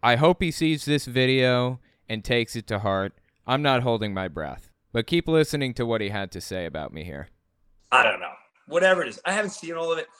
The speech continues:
Speaker 2: so I'd rather it be raw and have a natural reaction to what I'm gonna see and hear, and, and start taking it from there. And then, do people know who he is? Is it one of those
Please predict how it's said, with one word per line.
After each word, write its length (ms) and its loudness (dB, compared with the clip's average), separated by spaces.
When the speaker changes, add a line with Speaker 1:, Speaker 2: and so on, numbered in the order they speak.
Speaker 2:
so 200 -4
I'd 80 -8
rather 380 -4
it 140 -12
be 120 -12
raw 440 0
and 120 -8
have 200 -12
a 40 -10
natural 560 -2
reaction 720 -4
to 100 -8
what 160 2
I'm 120 2
gonna 160 0
see 400 0
and 100 2
hear, 500 -2
and, 280 0
and 120 -2
start 380 2
taking 400 -2
it 160 -4
from 240 -4
there. 380 2
And 160 0
then, 280 2
do 100 -2
people 380 2
know 280 8
who 160 0
he 140 -2
is? 400 6
Is 160 -12
it 100 -8
one 160 -2
of 80 -4
those 460 -2